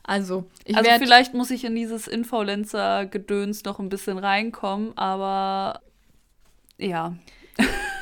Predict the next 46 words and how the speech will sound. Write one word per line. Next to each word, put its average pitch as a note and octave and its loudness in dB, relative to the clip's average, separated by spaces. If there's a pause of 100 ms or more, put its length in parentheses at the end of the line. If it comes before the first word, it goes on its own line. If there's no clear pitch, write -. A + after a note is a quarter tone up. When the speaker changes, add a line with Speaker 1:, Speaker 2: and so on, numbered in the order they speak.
Speaker 1:
Ich G#3+ 0
werd B3+ 4
versuchen, C4+ 0
Josie A#3 0
ein G#3+ 0
bisschen A#3+ -2
dazu G#3+ -2
zu G#3+ -8
bekommen, G3+ 0
dass G3 -2
sie F#3+ -2
auf F#3 -6
dem, F3+ -6 (100)
auf F3+ -4
unserem F#3 -4 (240)
Podcast-Account A3 -2
ein G3+ 0
bisschen F#3+ -6
was, F3+ -4
äh, F3+ -4
postet, B3+ -4
ein - -10
bisschen F#3+ -6
was E3+ -6
teilt A3+ 0 (640)
und G3 2
dann F#3+ 0
könnt G3+ 0
ihr F#3+ 2
auch G#3+ 2
ein G#3 4
bisschen G3 0
was F#3 0
von F#3 -4
Josie G#3 0
sehen. G3 -2 (340)
Also F#3 2 (380)
Josie A3 4
hat A3+ 6
Instagram, G3+ 2
aber F#3+ 2
das F#3 -4
ist - -10
quasi F3+ 2
unser F3+ 2
Podcast-Account. - -8